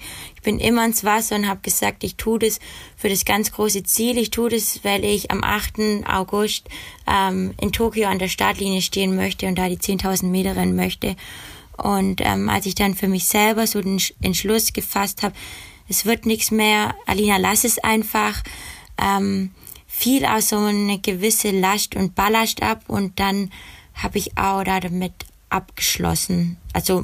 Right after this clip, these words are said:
mit dem, dass ich nicht in Tokio dabei sein kann. Was mir verdammt schwer fiel, war, die Olympischen Spiele zu verfolgen. Und, ähm, speziell den Zehntausender.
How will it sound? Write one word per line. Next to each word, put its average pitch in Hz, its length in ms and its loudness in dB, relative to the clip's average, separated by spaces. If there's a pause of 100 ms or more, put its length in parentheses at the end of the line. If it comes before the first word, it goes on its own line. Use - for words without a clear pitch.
(120)
mit 190 200 0
dem, 190 180 4
dass 180 200 0
ich 165 180 -4
nicht 185 240 0
in 175 80 -2
Tokio 190 380 -2
dabei 180 280 0
sein 208 280 -2
kann. 208 280 -2 (480)
Was 226 200 2
mir 226 100 2
verdammt 208 420 0
schwer 208 440 0
fiel, 214 400 0
war, 190 260 0 (400)
die 220 60 0
Olympischen 208 420 0
Spiele 208 540 0 (400)
zu - 160 0
verfolgen. 240 880 2 (600)
Und, 208 600 2
ähm, 196 760 0
speziell 208 480 2
den 202 160 2
Zehntausender. 226 920 2